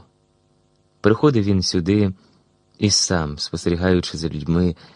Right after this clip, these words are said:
десь із високого дерева або з кущів, намагаючись зрозуміти, пізнати ближче, осягнути той світ, у якому народилась і жила Леа.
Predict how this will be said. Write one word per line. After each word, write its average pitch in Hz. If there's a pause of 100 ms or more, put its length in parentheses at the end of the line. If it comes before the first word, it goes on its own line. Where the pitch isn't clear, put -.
(280)
десь 82
із 82
високого 78
дерева 85
або 78
з -
кущів, -
намагаючись 82
зрозуміти, 80 (280)
пізнати 80
ближче, - (440)
осягнути 85
той 82
світ, -
у -
якому 92
народилась 80
і -
жила 80 (160)
Леа. 87